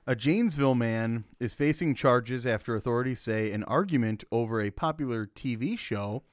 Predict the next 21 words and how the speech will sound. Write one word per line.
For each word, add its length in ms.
led 280
to 120
a 60
fist 340
fight 300
and 240
an 140
O 160
W 480
I 360
arrest 640
on 360
Monday, 500
December 420
ninth. 360
So 120
the 60
driver 420
is 80
charged 500
with 400